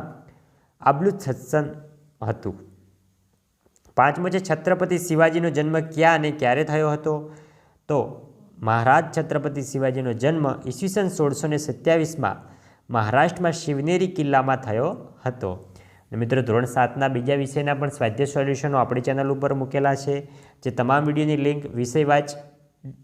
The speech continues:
પ્લેલિસ્ટ સ્વરૂપે આ વીડિયોના ડિસ્ક્રિપ્શન બોક્સમાં તમને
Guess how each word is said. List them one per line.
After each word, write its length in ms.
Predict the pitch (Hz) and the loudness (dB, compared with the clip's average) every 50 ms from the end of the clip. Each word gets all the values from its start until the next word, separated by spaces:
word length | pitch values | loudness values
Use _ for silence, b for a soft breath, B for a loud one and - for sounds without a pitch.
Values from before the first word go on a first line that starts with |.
| _ _ _ _ _ _ _ _ _ _ _ _ _ _ _ _ | _ _ _ _ _ _ _ _ _ _ _ _ _ _ _ _
પ્લેલિસ્ટ 380 | - 123 135 143 156 160 156 - | 0 2 4 4 2 0 0 0
સ્વરૂપે 600 | 160 147 143 147 147 151 151 139 - - - - - 131 131 131 - - - - - | 0 0 0 2 2 0 0 0 -2 -6 -12 -12 -10 -10 -10 -10 -12 -16 -20 -8 -4
આ 60 | 135 131 | -2 -2
વીડિયોના 460 | 135 139 139 139 139 135 131 127 127 - - - - - _ _ _ _ | 0 0 0 0 2 2 2 0 0 -4 -10 -18 -20 -20 _ _ _ _
ડિસ્ક્રિપ્શન 500 | 123 123 120 - - 139 - 151 143 135 | -10 -10 -10 -8 -10 -8 -6 -6 -2 0
બોક્સમાં 360 | 120 120 117 117 139 131 123 | 0 -2 -2 -2 -4 -4 -2
તમને 460 | - 107 104 107 123 156 190 - - | -2 -4 -4 -4 -4 -4 -6 -8 -6